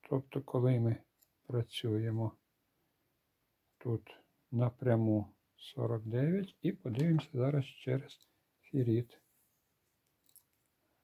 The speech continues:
Так, живлення пускаємо через феррит.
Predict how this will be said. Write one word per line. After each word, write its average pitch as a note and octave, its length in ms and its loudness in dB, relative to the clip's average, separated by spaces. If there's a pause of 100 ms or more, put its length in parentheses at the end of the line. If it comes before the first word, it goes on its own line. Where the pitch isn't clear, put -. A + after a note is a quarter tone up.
(140)
Так, B2 200 -6
живлення A#2+ 460 0
пускаємо A#2 600 -4
через A#2 400 -6
феррит. A2+ 540 -4